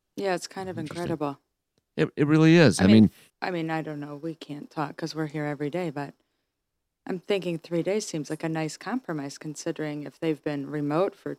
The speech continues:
Speaker 1: two years.
Speaker 2: Well, ex-, exactly. I mean, well, let me ask you this. Do you buy into this notion? You know, some, some said that productivity was just as good when people were working from home entirely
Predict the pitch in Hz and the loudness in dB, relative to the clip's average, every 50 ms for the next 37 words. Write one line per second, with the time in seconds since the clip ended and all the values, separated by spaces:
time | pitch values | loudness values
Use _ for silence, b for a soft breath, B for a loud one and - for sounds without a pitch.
0 | _ - - 165 170 165 147 143 143 156 233 254 - - - _ _ _ _ - | _ -6 -2 0 2 2 2 2 0 0 -2 -4 -6 -12 -20 _ _ _ _ -4
1 | - 101 92 87 87 69 - - - 90 90 73 - 98 98 101 113 - 101 87 | 0 2 2 2 2 0 -4 -8 -6 -6 -4 0 2 4 4 4 4 2 2 0
2 | 64 58 73 90 95 98 95 95 95 - - 113 113 107 87 b b b b b | 2 2 4 6 8 10 10 10 10 8 8 8 8 8 6 b b b b b
3 | b b b 185 349 359 320 285 180 127 - - 113 90 90 80 - - - - | b b b -6 -4 0 2 2 2 2 0 -2 -2 -2 0 -2 -2 -4 -6 -8
4 | _ _ _ _ _ _ - 113 139 - - - 147 139 135 127 123 120 123 123 | _ _ _ _ _ _ 2 4 4 6 8 8 8 8 10 10 10 10 10 10
5 | 110 95 104 101 - - 101 104 101 95 - 104 95 95 95 95 92 - - 120 | 8 8 6 6 6 8 8 10 10 10 8 8 8 8 10 8 8 6 4 2
6 | 113 - - - - - 139 123 127 123 - - 107 98 92 92 90 85 - - | 0 0 -2 -4 0 4 6 8 8 6 6 6 6 8 8 8 6 4 2 -2
7 | _ _ _ _ _ _ _ _ - 98 95 92 87 85 - - _ _ - - | _ _ _ _ _ _ _ _ 6 8 8 10 8 8 6 2 _ _ 2 6
8 | 143 135 120 110 - - 113 98 101 95 92 85 85 - - 107 104 - - 85 | 8 10 8 8 8 8 8 8 10 10 8 8 6 4 4 2 2 4 2 0
9 | - - - 101 98 92 85 78 80 78 - _ - 110 110 104 - 113 104 98 | 2 4 6 8 10 10 8 6 4 0 -4 _ 6 8 8 8 8 8 6 6
10 | 98 87 92 90 90 - - 92 82 87 85 80 87 87 82 80 78 - - 101 | 6 6 6 6 6 6 2 0 2 2 2 4 6 6 6 6 4 6 4 4
11 | - 104 117 139 156 117 78 53 - | 6 8 8 8 8 6 6 2 -2